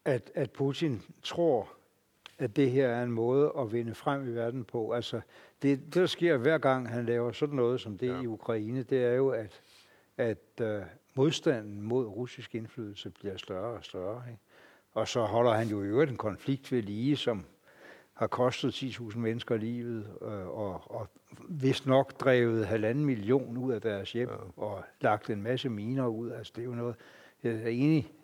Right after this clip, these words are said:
Speaker 1: det er noget forbandet svineri, at, at vi skal have det i Europa,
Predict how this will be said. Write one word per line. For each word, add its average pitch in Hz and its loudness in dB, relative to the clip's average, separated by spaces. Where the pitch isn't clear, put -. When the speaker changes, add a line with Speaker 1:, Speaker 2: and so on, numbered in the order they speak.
Speaker 1:
det 123 -2
er 117 0
noget 117 2
forbandet 135 -2
svineri, 127 0
at, 117 -4
at 120 -6
vi 123 0
skal 110 0
have 135 4
det 143 2
i 139 0
Europa, 120 2